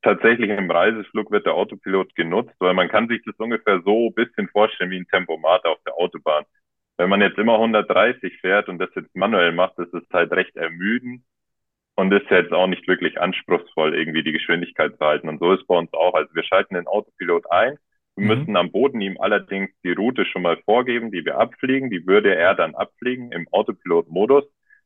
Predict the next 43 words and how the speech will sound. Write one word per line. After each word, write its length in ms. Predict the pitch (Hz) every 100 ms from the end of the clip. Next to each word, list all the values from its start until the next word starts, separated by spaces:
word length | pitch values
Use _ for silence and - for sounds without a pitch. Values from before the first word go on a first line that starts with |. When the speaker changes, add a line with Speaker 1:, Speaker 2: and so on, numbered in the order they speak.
| _ -
Speaker 1:
Wir 100 | 98
müssen 300 | 110 - 98
die 160 | 87
Höhen 380 | 90 107 135 151
aber 260 | 139 127 110
eindrehen 440 | 113 117 110 104
und 140 | 95 85
die 80 |
Geschwindigkeiten 760 | 82 - 92 104 - 98 90 90
müssen 240 | 85 -
wir 120 | 85 76
selber. 280 | 85 85
Also 140 | 78 80
wir 140 | 87 82
bedienen 480 | 87 - 101 113 -
sozusagen 520 | 101 - 80 90 87 101
im 140 | 104 -
Flug 220 | 104 -
den 120 | 80 -
Autopilot 720 | 98 - - 120 123 139 143 _ _ _ _
und 140 | 95 101
müssen 260 | 117 - 110
auch 140 | 101
die 120 | 95
ganze 400 | 85 98 117 87 -
Zeit, 220 | 110 104
also 180 | 85 85
wir 80 | 85
sind 120 | 98
ja 100 | 87 -
zu 120 | - -
zweit, 340 | 87 110 -
einer 220 | 87 87
fliegt 380 | - 95 117 -
und 120 | 82
einer 220 | 78 80 78
funkt, 380 | - 123 131 -
sagen 220 | 107 110
wir 80 | 110
mal 160 | 110
so, 120 | 104 107
und 140 | 87
überwacht. 460 | 78 71 82 113